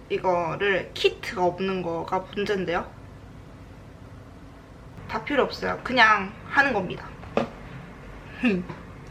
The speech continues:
시시하니까 하는 거니까. 그냥 여기다가 일단은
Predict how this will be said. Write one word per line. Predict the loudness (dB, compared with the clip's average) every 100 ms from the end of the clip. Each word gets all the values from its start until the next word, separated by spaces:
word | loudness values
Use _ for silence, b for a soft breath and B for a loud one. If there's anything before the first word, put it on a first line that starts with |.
| -2 0 2 0 -4 -8 -8 B B
시시하니까 | -4 -2 0 2 4 4 4 -4 -2
하는 | 0 0
거니까. | 2 0 2 2 2 -2 B B B
그냥 | 4 6
여기다가 | 6 4 6 6 8 10 10 8 4 B B B -10
일단은 | 6 8 8 8 6